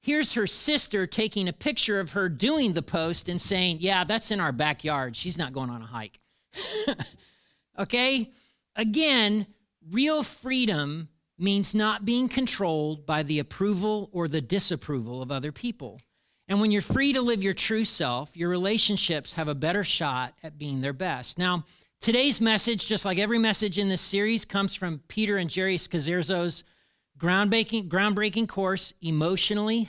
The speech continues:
Healthy Relationships. I cannot recommend enough. He has done a great gift to the church in America by reminding us that you cannot be spiritually mature while remaining emotionally immature. You just can't.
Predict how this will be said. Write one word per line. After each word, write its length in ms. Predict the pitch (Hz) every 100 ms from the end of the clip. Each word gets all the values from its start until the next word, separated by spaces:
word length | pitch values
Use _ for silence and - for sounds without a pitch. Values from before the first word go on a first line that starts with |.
| -
Healthy 480 | 175 170 180 185 175 _
Relationships. 1000 | 147 151 147 - 131 123 - - - - _ _ _ _ _
I 100 | 151
cannot 340 | - 165 175 170
recommend 460 | 175 185 175 175
enough. 320 | 175 160 135
He 160 | - 180
has 140 | 180
done 200 | - 175
a 60 | 165
great 320 | 147 180 180
gift 360 | 156 202 190 -
to 120 | 170
the 100 | 151
church 380 | - 180 165 -
in 60 | 156
America 520 | 156 156 156 - 139
by 160 | 135
reminding 640 | 135 139 143 160 185 165 151
us 220 | 139 -
that 120 | 143
you 140 | 147
cannot 400 | 143 - 175 185
be 120 | 170 165
spiritually 720 | - - 175 170 - 160 147
mature 760 | 139 - - 190 127 113 135 _ _ _ _ _
while 220 | 151 156
remaining 640 | 147 151 156 175 170 165 156
emotionally 840 | 160 143 156 180 - 160 135 131 131
immature. 560 | 160 143 123 - 117
You 160 | 107 117
just 200 | 147 -
can't. 280 | 208 165